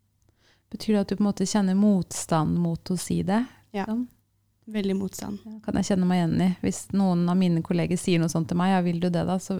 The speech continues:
Speaker 1: så kan jeg jo, så kommer jeg på at ja,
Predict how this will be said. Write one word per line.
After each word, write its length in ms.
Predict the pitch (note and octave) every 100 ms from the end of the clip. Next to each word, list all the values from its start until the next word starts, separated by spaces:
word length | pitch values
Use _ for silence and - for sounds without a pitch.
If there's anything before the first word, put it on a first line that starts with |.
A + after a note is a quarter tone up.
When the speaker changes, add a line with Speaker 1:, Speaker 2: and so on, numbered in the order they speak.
| - -
Speaker 1:
så 200 | - F#3+
kan 240 | - F3+
jeg 160 | F3 F3
jo, 180 | F3+ F#3 - _ _ _ _
så 120 | -
kommer 420 | - A3 F#3+ F3 F3
jeg 120 | F3
på 140 | F#3+ F3+ F3+
at 160 | F3+ F#3+
ja, 360 | F#3+ G#3 F#3